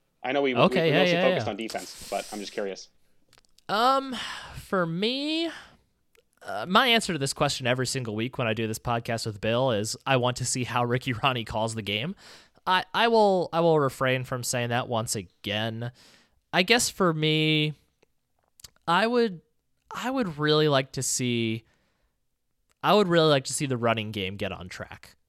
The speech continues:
Speaker 2: This is, this is a good Minnesota defense, and I think, I, I don't think it's even a lack of opportunity for the Penn State, uh, rushing attack. That, I don't think that's the issue, because if you pull up the stats, which I can do here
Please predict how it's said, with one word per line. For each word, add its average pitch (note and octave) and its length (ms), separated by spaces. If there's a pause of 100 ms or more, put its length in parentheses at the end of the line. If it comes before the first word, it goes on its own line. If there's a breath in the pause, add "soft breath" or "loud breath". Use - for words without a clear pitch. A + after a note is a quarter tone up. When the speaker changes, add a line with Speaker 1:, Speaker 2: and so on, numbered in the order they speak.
Speaker 2:
This E3 260
is, F#3 140
this F3 220
is G#3 140
a E3 40
good C#3+ 340
Minnesota D3+ 420
defense, A#2 520
and B2 100
I A#2 80
think, D3+ 420 (1300 soft breath)
I, F#3+ 140 (100)
I G#3+ 80
don't A#3 240
think C4 220
it's - 200
even F3+ 260
a D3+ 80
lack C3 280
of C#3 120
opportunity C#3 1080
for G#3 240
the G#3 100
Penn G#3+ 220
State, G#3+ 400 (180)
uh, E3+ 300
rushing F3 320
attack. G#3 380
That, D3 200
I E3 100
don't A3+ 140
think F#3 160
that's D#3 240
the - 160
issue, G#3+ 300
because D3+ 440 (340 loud breath)
if - 180
you F3+ 80
pull C#4+ 260
up A3+ 180
the - 80
stats, F3+ 680
which B2+ 220
I B2+ 80
can B2 260
do D#3 220
here D3 500